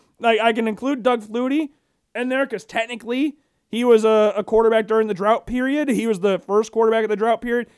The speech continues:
I'd put him above, above, I guess, during the drought. I don't know, 'cause if we're just including drought period, Doug Flutie only played for the Bills in two thousand in the drought. He had eight touchdowns, three picks,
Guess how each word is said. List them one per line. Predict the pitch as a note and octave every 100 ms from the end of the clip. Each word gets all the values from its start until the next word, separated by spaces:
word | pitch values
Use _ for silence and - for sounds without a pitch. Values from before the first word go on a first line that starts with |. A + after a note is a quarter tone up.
| _ -
I'd | D#4+ E4
put | D4+
him | B3+
above, | A3 F3+ F#3 E3 _ _ -
above, | D#3 D3+ E3 E3 D3+ _ _ _ _ _
I | -
guess, | B3 D4+ -
during | B3 A#3
the | G3
drought. | C3 D3+ E3 E3+ - _ _ _ _ _ -
I | F3
don't | E3 A2+
know, | A2 G#2+ -
'cause | D3 D3 C#3+ _ _ _ _ _ -
if | A3
we're | B3
just | B3 D4 C#4
including | B3+ - B3 A#3+ A3 F3+
drought | C#3 F3+ F#3 _ _ _ _
period, | - G3 E3+ A2+ F#2+ _ _ _ _ _ -
Doug | A3
Flutie | G3+ A3 A3
only | G3
played | F3 G3+ F3
for |
the | E3+
Bills | F3 E3+
in | D#3
two | C#3 D#3
thousand | D#3 C3+ A2+ A2
in |
the | A2
drought. | G#2 E2+ _ _ _ _ _ _ _
He | -
had | F3
eight | G3 F3
touchdowns, | G3 - F3 D3
three | D3
picks, | C3+ G2+ -